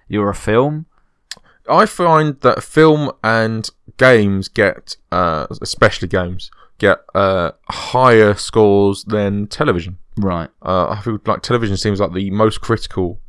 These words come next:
Speaker 2: of the genres.
Speaker 1: Fair. Um, but I guess, uh, the, the Disney Plus show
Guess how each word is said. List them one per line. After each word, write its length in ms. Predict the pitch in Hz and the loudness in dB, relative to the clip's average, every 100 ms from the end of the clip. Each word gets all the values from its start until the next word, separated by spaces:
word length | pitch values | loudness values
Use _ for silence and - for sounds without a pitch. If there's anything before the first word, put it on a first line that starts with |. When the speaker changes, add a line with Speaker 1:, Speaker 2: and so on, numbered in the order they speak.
| - - - | -18 -18 -8
Speaker 2:
of 100 | 95 | -8
the 80 | 92 | -6
genres. 460 | 82 92 90 80 - | -4 -2 -4 -8 -14
Speaker 1:
Fair. 440 | - 110 92 80 _ _ - - - - - - - | -8 -6 -6 -8 _ _ -20 -20 -20 -20 -20 -20 -14
Um, 460 | 98 101 95 101 101 _ - | -8 -6 -6 -6 -10 _ -2
but 80 | 139 | 0
I 60 | |
guess, 280 | 151 165 - | 2 0 -2
uh, 180 | - 127 127 131 131 127 78 - _ _ | -12 -16 -18 -18 -20 -20 -20 -20 _ _
the, 180 | 123 131 | -14 -14
the 280 | 110 120 - - | -12 -14 -14 -8
Disney 280 | 143 127 120 | -6 -2 -4
Plus 540 | - - 113 - - - | -2 0 0 -2 -18 -16
show 540 | - 120 110 104 98 | -2 2 2 0 -6